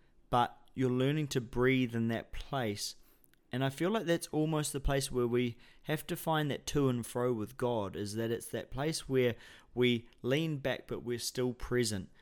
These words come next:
and we engage, but he moves and he guides us according to the way within which the waves move.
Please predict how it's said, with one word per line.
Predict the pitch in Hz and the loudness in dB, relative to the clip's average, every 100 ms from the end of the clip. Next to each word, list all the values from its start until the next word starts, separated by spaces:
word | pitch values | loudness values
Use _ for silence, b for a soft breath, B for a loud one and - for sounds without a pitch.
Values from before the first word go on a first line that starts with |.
| b - | b -4
and | 113 117 | 0 2
we | 113 | 2
engage, | 107 104 - 123 135 135 127 | 2 0 -2 0 2 0 -4
but | - | -6
he | 123 131 | -2 -2
moves | 127 123 123 117 | 0 4 4 2
and | 120 113 | -2 -4
he | |
guides | 107 113 110 113 | -2 -2 -2 -2
us | 110 117 | -4 -6
according | - 120 120 120 | -4 -4 -2 -4
to | - | -6
the | 113 | -6
way | 110 117 | -2 0
within | 110 104 107 | 0 -2 -4
which | 107 - - | -4 -6 -8
the | |
waves | - 107 104 101 | -4 -4 -2 -2
move. | 110 151 - - | -2 -2 -4 -10